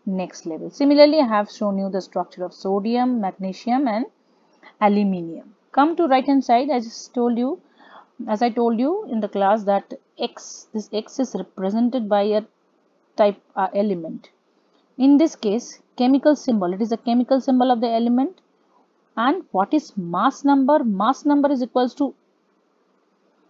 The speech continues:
A, which is equals to Z plus N. Atomic number, what is atomic number? Number of protons, that is of immense importance. Mass number, you should go and read it in the higher classes, that is in the next class, class nine. S-, similarly,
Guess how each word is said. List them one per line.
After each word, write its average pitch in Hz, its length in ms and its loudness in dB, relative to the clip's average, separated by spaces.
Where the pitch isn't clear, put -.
A, 233 280 0
which 302 220 0
is 262 120 -2
equals 220 320 -2
to 233 100 -2
Z 196 300 2
plus 175 420 -6
N. 160 260 -8
Atomic 294 460 2
number, 302 320 6
what 214 180 0
is 285 80 2
atomic 285 300 2
number? 285 280 4
Number 190 500 2
of - 300 0
protons, 220 520 0
that 208 160 2
is 202 140 -2
of 202 140 0
immense 233 420 -2
importance. 240 500 -4
Mass 277 300 -2
number, 247 240 2
you 214 200 -4
should 208 220 -6
go 214 100 0
and 220 200 2
read 190 140 -2
it 196 100 -8
in 208 140 -4
the 254 200 2
higher 190 320 -2
classes, 226 380 0
that 202 120 0
is 180 120 -6
in 185 40 -6
the 180 60 -6
next 196 280 -8
class, 269 240 -2
class 185 280 -6
nine. 170 220 -14
S-, - 360 -10
similarly, 285 540 6